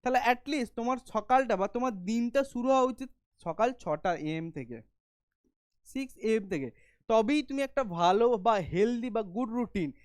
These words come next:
যেটা তোমার স্কোরে কাজে লাগবে, সেরকম রুটিন ফলো করবে।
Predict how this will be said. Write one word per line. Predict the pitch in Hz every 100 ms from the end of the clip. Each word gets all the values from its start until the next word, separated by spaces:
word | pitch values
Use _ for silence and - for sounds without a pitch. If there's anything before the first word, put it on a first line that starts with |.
| _ -
যেটা | 202
তোমার | 226 247 247
স্কোরে | - 208 214 247
কাজে | 226 190 226
লাগবে, | 240 190 170
সেরকম | 180 185 208
রুটিন | 196 196 240
ফলো | 196 180
করবে। | 151